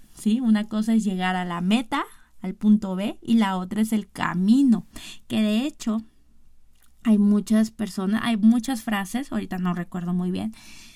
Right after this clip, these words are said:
de que te dicen, eh,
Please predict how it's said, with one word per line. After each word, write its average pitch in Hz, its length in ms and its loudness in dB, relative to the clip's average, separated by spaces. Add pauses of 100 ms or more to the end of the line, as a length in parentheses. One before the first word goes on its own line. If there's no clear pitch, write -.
(240)
de 214 200 -6
que 208 160 -6
te 202 160 -6
dicen, 196 500 -4 (760)
eh, 202 360 -6